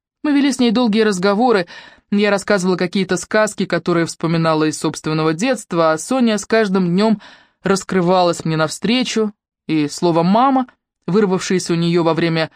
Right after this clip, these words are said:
первого новогоднего утренника в детском образовательном центре, куда я её водила, было для меня лучшей наградой за всё. Точно так же в своё время я ждала от мужа,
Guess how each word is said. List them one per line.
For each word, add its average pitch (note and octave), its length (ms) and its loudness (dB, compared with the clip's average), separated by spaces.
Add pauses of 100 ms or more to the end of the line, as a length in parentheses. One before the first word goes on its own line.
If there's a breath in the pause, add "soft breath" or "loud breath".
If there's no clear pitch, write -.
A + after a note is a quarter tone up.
(400 soft breath)
первого D#3 320 0
новогоднего D3+ 480 -2
утренника A3 480 0
в F3 60 -2
детском E3 360 -2
образовательном D#3 600 -2
центре, D#3 520 -4 (140)
куда D3+ 180 -2
я D3+ 160 0
её D3+ 160 0
водила, G#3 520 -2 (140)
было A3+ 220 2
для F#3 140 0
меня F3+ 240 0
лучшей F#3+ 340 -2
наградой D#3 440 0
за D#3 140 -2
всё. C#3+ 380 -4 (1080 soft breath)
Точно F3+ 360 -2
так A3 260 0
же E3+ 160 0
в D#3 60 -8
своё D#3+ 260 0
время F#3+ 280 0
я E3+ 40 0
ждала E3 300 0
от E3 120 -6
мужа, E3 400 0